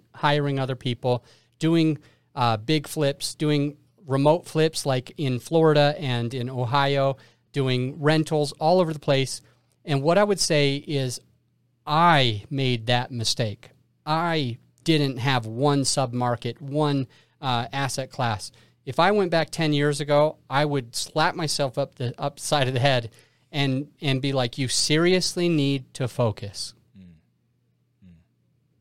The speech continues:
Speaker 2: I can dig that. Just pick one thing. And that's why I read the One Thing book maybe about, uh, three months ago.
Speaker 1: Cool.
Speaker 2: And I was like, "You know what? Just get locked in on it and kinda go from there." So me as an engineer, I have that shiny thing syndrome all the time and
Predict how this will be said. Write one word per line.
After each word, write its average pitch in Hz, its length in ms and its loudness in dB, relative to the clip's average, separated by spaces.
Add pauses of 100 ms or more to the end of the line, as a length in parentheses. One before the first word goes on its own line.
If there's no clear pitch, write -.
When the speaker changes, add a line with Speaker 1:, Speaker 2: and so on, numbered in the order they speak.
(380)
Speaker 2:
I 92 60 -18
can 90 120 -14
dig 90 180 -12
that. 87 120 -14
Just 87 200 -16
pick 120 200 -12
one 120 200 -8
thing. 123 160 -8
And 110 80 -8
that's 120 140 -6
why 117 220 -4 (280)
I 110 60 -12
read 123 240 -6
the 110 80 -12
One 120 200 -10
Thing 123 260 -12
book 110 200 -4
maybe 147 260 -4
about, 156 280 -4
uh, 143 240 0
three 135 240 -10
months 107 280 -8
ago. 90 280 -12 (180)
Speaker 1:
Cool. 143 200 0
Speaker 2:
And 113 80 0
I 113 60 -2
was 107 100 -8
like, 92 200 -12
"You 92 80 -14
know 123 220 -8
what? 143 420 -4 (600)
Just 90 300 -16
get 117 240 -12
locked 135 400 -8
in 123 260 -8
on 95 200 -8
it 92 120 -18 (160)
and 98 140 -14
kinda 92 240 -10
go 95 180 -6
from 92 220 -12
there." 92 120 -6
So 104 140 -6
me 135 180 -6
as 131 120 -4
an 120 60 -8
engineer, 113 420 -6
I 113 140 -6
have 120 220 -10
that 110 140 -8
shiny 120 380 -8
thing 117 240 -14
syndrome 113 500 -6
all 113 180 -4
the 107 80 -12
time 117 300 -8
and 95 100 -12